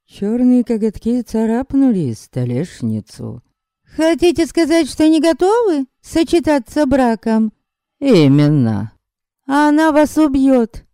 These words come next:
или изменит. Она сильна. Папочка вон на что храбр,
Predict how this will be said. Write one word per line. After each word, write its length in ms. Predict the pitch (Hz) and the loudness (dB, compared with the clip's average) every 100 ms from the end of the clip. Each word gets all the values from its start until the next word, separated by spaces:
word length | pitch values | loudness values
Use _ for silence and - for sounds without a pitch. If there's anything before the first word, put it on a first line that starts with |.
| _ - | _ -2
или 380 | 440 370 311 | 2 4 4
изменит. 640 | 254 262 269 277 277 247 - _ - | 2 2 2 2 0 -2 -12 _ -6
Она 320 | 277 294 302 | 0 2 2
сильна. 680 | - 320 302 294 277 226 180 _ _ _ | 0 0 4 4 2 0 -6 _ _ _
Папочка 540 | 330 311 294 - 302 285 | -2 0 0 -2 -2 2
вон 300 | 254 254 262 | 4 4 4
на 140 | 277 | 2
что 280 | 247 339 349 | 0 -4 -2
храбр, 560 | - 240 226 208 214 | -2 -2 -2 -2 -6